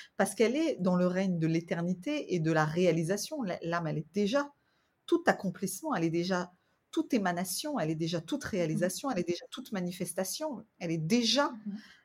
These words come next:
Speaker 1: heu, toute expression, eh ben, elle va infuser la matière. Et donc, en effet, elle fertilise, elle féconde, elle est toute abondance. Ensuite, l'abondance, au-delà de, de celle que je vis, c'est pour moi une
Speaker 2: Mmh.
Speaker 1: notion qui est très importante,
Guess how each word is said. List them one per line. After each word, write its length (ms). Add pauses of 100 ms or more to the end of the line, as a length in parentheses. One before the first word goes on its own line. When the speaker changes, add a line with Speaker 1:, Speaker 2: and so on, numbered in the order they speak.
(180)
Speaker 1:
heu, 100
toute 200
expression, 760 (640)
eh 100
ben, 160
elle 100
va 260
infuser 500
la 100
matière. 460
Et 80
donc, 280 (260)
en 160
effet, 500
elle 140
fertilise, 720
elle 160
féconde, 640
elle 160
est 160
toute 300 (160)
abondance. 640 (440)
Ensuite, 260
l'abondance, 500
au-delà 260
de, 220
de 120
celle 220
que 100
je 140
vis, 140
c'est 120
pour 140
moi 100
une 80
Speaker 2:
Mmh. 40
Speaker 1:
notion 280
qui 120
est 100
très 380
importante, 640